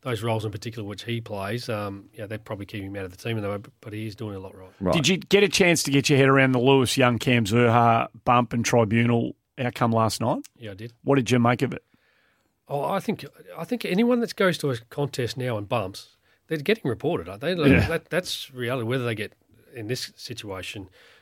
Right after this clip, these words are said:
Speaker 1: overturned, but that's, why wouldn't you come in and tackle? Why wouldn't you come and win the ball? That, that's probably the, the thing that you wanna get the players' decision-making right.
Speaker 3: I'm not asking you to pick a fight with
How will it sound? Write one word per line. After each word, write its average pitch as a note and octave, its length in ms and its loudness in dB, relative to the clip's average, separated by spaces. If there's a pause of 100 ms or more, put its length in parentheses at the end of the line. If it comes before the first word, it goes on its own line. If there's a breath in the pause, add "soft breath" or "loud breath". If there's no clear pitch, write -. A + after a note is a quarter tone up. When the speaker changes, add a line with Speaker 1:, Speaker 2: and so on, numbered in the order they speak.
(100)
Speaker 1:
overturned, A2 580 -6
but G#2+ 120 -8
that's, - 480 -6 (320)
why C#3 100 -4
wouldn't G#3+ 220 0
you G#3+ 120 -2
come F#3 140 -8
in F#3 60 -4
and D#3+ 100 -4
tackle? A2+ 380 -8
Why B2+ 100 -6
wouldn't F3 220 -4
you - 20 -18
come E3 120 -4
and C#3 100 -2
win C3+ 140 -2
the A#2 60 -4
ball? G#2 280 -2
That, B2 120 -2
that's C#3+ 160 -4
probably A#2 280 -6
the, G2 160 -8 (500 soft breath)
the A2+ 140 -10
thing A2+ 200 -10
that G2+ 100 -12
you G2+ 100 -12
wanna G2+ 160 -10
get G2 120 -14
the G2+ 80 -20
players' G2 420 -10
decision-making G2 760 -16
right. F#2 280 -14
Speaker 3:
I'm A#2+ 80 -2
not C#3 160 6
asking D3 340 4
you C3 80 2
to B2 80 2
pick C3 180 -4
a B2 40 0
fight B2 300 0
with - 260 -8